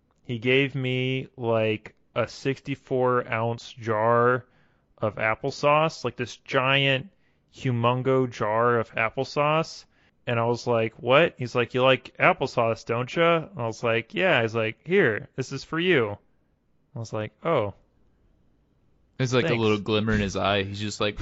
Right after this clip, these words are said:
Speaker 2: <laughs> "I just provided for my grandson." <laughs>
Speaker 1: <laughs> Yeah, exactly. Which is kinda sad, but
Speaker 2: Oh,
Speaker 1: it's
Speaker 2: it
Speaker 1: true.
Speaker 2: is kinda sad, but I,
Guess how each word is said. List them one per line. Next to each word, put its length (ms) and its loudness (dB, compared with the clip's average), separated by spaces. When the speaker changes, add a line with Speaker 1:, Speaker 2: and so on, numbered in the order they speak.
Speaker 2:
<laughs> 180 -12
"I 100 -4
just 280 -10
provided 560 0
for 140 -4
my 140 -4
grandson." 720 -8
<laughs> 40 -12
Speaker 1:
<laughs> 60 0
Yeah, 480 8
exactly. 720 -6
Which 200 -10
is 100 -12
kinda 260 -8
sad, 480 -10
but 220 -6
Speaker 2:
Oh, 160 4
Speaker 1:
it's 100 -10
Speaker 2:
it 140 -2
Speaker 1:
true. 80 -4
Speaker 2:
is 160 -8
kinda 240 -2
sad, 600 -4
but 160 -2
I, 200 -2